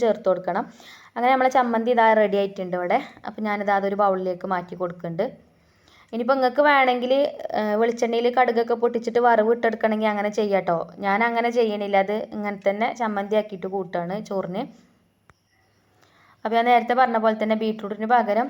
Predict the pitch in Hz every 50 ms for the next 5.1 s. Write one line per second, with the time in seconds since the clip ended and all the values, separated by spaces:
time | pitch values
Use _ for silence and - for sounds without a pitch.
0 | - - - - - 196 190 190 190 190 202 196 196 - 226 214 202 196 190 -
1 | 240 226 214 208 214 226 233 226 233 214 202 196 190 - - 220 214 208 196 202
2 | 202 196 202 202 190 190 190 190 190 202 190 190 - 185 180 175 180 185 180 175
3 | 175 196 254 247 - - - - - - - - 220 214 233 254 262 262 233 214
4 | 220 - 214 190 180 185 180 175 208 202 190 190 185 190 190 202 196 190 190 190
5 | 185 190